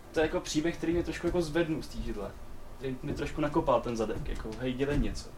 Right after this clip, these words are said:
Že on dokončil vysokou školu a měl nastartovanou kariéru jako raketa.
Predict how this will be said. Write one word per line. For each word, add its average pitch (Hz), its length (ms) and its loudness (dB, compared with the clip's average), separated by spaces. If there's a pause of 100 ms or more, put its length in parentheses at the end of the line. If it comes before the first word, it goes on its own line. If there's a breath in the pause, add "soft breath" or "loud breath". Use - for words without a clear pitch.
(460 loud breath)
Že 135 220 0
on 185 440 2
dokončil 160 460 -2
vysokou 165 380 0
školu 165 480 2
a 175 60 4
měl 151 380 2
nastartovanou 147 580 0
kariéru 139 360 2
jako 139 180 0
raketa. 123 500 -4